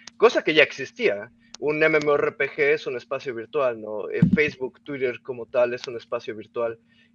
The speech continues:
eh, que, bueno, cada vez se siente más tangible, como por ejemplo, este, V R Chat, etcétera, ¿no? Ya s-, so-, son, si tienes un, eh, V R, hay unos ya buenísimos, ¿no? Que he experimentado,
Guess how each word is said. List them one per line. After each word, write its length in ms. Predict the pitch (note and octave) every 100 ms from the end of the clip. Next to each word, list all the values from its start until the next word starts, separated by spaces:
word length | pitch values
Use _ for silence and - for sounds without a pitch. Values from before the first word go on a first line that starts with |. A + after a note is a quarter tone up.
| _
eh, 540 | A#2+ A#2 A2+ G#2+ G#2+ -
que, 200 | C3 A2+ -
bueno, 200 | C#3+ B2
cada 160 | D3+
vez 140 | C#3+ C#3+
se 100 | C#3+
siente 400 | - C#3 B2 C3+
más 420 | B2+ C3 - _ _ _
tangible, 520 | - A#2+ - D3+ C3 A#2
como 220 | B2 A2+
por 160 | A#2+
ejemplo, 480 | A#2 C3 B2 A#2+ A2+ - - _ _
este, 840 | A#2 - B2 A2+ A2+ A2 G#2+ G#2+ A#2
V 180 | A#2 C3+
R 160 | A#2+
Chat, 280 | - B2+ A#2 _ -
etcétera, 460 | - B2+ A#2 G#2+
¿no? 160 | G#2+ A2
Ya 180 | G#2+ G#2+
s-, 180 | - -
so-, 220 | G#2+ -
son, 300 | - B2 A#2 - _ - _
si 160 | - C3+
tienes 320 | C#3 C3 -
un, 480 | C3+ B2 A#2 G#2+ - -
eh, 240 | A2+ A2
V 140 | G#2+ C3
R, 280 | B2+ B2 A#2+ _ _ _ _ -
hay 120 | B2+
unos 240 | C3 C3 B2+
ya 120 | B2+
buenísimos, 720 | A2+ A2+ B2+ C#3 A#2 A#2+ -
¿no? 220 | A2+ C#3+ _
Que 300 | - A2+ G#2
he 40 | A2
experimentado, 760 | - - A#2 A2+ G#2+ A#2+ B2+